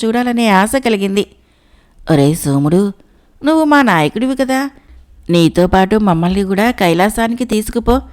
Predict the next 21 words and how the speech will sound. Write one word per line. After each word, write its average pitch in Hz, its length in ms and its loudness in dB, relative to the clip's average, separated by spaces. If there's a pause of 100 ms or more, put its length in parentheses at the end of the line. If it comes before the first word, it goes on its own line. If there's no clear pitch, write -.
(340)
బాబ్బాబు, 160 640 2 (420)
నీకు 277 220 0
పుణ్యం 247 400 2
ఉంటుందని 240 420 0
వేడుకుంటున్నాను." 214 720 0 (1000)
"పోండ్రా, 254 420 2 (220)
పోండి, 277 280 2 (340)
మీకది 254 320 2
ఎలా 220 240 4
సాధ్యం? 269 440 -2 (580)
నేనంటే 180 540 2
నందీశ్వరుని 254 720 0
తోక 190 280 0
పట్టుకొని 262 400 -2
పోయాను. 247 400 0 (920)
మేం 269 260 4
కూడా 269 200 2
అలాగే 247 320 2
తోక 240 280 -2
పట్టుకొని 269 380 -4
వస్తాం. 220 360 -2